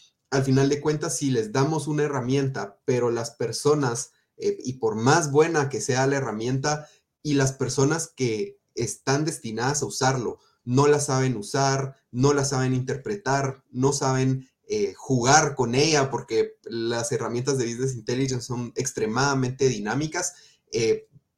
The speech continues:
las personas van a creer que la herramienta no funciona, que no les está dando el dato correcto, eh,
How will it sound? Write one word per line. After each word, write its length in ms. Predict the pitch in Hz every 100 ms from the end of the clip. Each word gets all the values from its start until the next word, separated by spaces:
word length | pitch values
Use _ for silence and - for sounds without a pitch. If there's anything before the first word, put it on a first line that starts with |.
| _
las 420 | 143 143 143 135
personas 400 | - 135 147 165
van 160 | 160 175
a 80 | -
creer 320 | 117 127 131
que 140 | 151
la 80 | 147
herramienta 440 | 127 110 120 131
no 120 | 131 127
funciona, 840 | 113 107 - 151 156 143 139 139 _ _
que 120 | - 123
no 160 | 135
les 160 | 135 135
está 340 | - 117 113
dando 240 | 117 117 117
el 120 | 107
dato 280 | 110 110 -
correcto, 800 | 101 123 156 143 - 135 135 135 - _ -
eh, 440 | 110 104 104